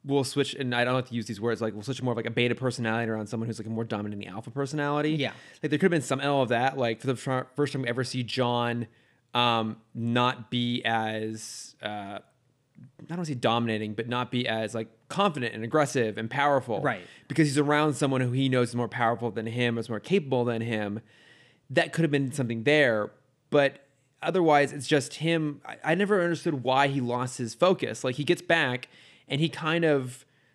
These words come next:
Speaker 1: slips back into a, a, a familiarity and, you know, a, a, like, a repartee with Katma Tui, and, you know, there's, like, a
Speaker 2: Mm-hmm.
Speaker 1: hint of them maybe picking up an old romance again.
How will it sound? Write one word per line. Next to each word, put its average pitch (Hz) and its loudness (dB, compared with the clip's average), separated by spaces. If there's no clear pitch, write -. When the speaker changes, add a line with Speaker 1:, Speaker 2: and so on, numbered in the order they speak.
Speaker 1:
slips - -4
back 165 2
into 151 2
a, 131 2
a, 135 2
a 151 -2
familiarity 147 6
and, 127 0
you 127 -2
know, 117 -2
a, 110 -2
a, 113 0
like, 113 -4
a 120 -4
repartee 123 2
with 120 -2
Katma 117 -2
Tui, 120 0
and, 117 -4
you 117 -4
know, 104 -6
there's, 107 -4
like, 120 -4
a - -6
Speaker 2:
Mm-hmm. 110 -4
Speaker 1:
hint 131 -4
of 120 -4
them 117 -2
maybe 120 -2
picking 120 -6
up 104 -8
an 104 -4
old 107 -4
romance 139 0
again. 113 -4